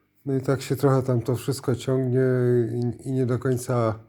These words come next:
nie do końca jest po naszej myśli. E,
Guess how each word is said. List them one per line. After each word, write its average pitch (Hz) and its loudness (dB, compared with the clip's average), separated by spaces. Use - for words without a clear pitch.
nie 131 0
do 139 6
końca 131 2
jest 120 -2
po 123 -4
naszej 110 -2
myśli. - -4
E, 104 0